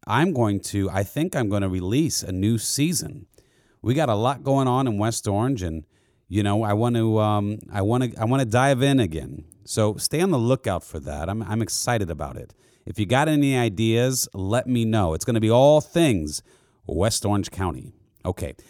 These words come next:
speaking of West Orange County, we got the, the great Foundation Academy. Now, they have been serving a Christ-centered education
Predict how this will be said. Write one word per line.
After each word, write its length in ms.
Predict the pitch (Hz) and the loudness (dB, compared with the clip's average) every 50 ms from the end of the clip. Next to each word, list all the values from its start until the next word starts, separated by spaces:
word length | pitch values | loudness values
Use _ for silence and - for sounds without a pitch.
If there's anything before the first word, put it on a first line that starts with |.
| - _ | -20 _
speaking 340 | - - - - - 139 113 | -12 -10 -10 -6 -2 0 0
of 100 | 107 90 | 2 2
West 220 | 101 104 95 - | 2 0 0 0
Orange 200 | 101 95 90 - | -2 -2 -2 -4
County, 300 | - 98 87 85 85 92 | -4 -4 -4 -2 -2 -2
we 140 | 110 113 117 | 0 -2 0
got 220 | 104 110 104 101 - | 0 0 -2 -2 -4
the, 580 | - - 98 85 85 98 95 95 92 92 80 67 - _ _ _ _ _ _ | -8 -14 -12 -6 -4 -2 -2 -2 -2 -4 -6 -10 -16 _ _ _ _ _ _
the 140 | - 95 110 | -4 -4 -2
great 420 | 87 95 104 127 139 147 - - | 0 2 2 2 2 2 -2 -6
Foundation 560 | - - 135 131 123 117 120 113 - - 110 104 | -4 -2 0 2 2 2 2 2 0 0 -2 -4
Academy. 480 | - - 104 98 87 80 73 71 69 | -2 0 0 0 0 -2 -4 -6 -8
Now, 160 | 71 80 85 | -6 -6 -4
they 160 | 85 110 123 123 | -2 0 0 0
have 160 | 131 143 117 | 0 0 0
been 140 | 117 107 95 | 0 -2 -2
serving 500 | - - - 127 120 117 120 120 107 101 | -2 0 2 2 2 4 2 0 0 -4
a 60 | 92 | -6
Christ-centered 1120 | - - - 135 127 131 131 - - - - - - - - - 139 127 - - 127 113 - | -6 -4 0 0 2 2 2 0 -4 -4 -8 -8 -6 -4 0 0 0 0 2 2 0 0 0
education 880 | - 123 101 113 113 - - - 165 170 156 - - - 92 85 82 85 | 0 -2 -2 -4 -6 -6 -4 0 0 2 2 0 -2 -2 -2 -2 -4 -4